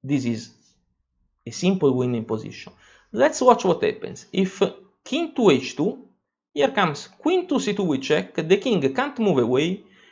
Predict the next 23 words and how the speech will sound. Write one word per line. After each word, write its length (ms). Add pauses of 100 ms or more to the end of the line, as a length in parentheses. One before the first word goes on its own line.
(160)
only 560
move 500
is 180
to, 380 (500)
uh, 220
move 280
the 100
queen 440
to 200
G 160
two, 260
but 360
the 80
simple 500
rook 320
to 120
F 160
two, 240
protected 540
twice, 420
wins 320
the 100
game. 400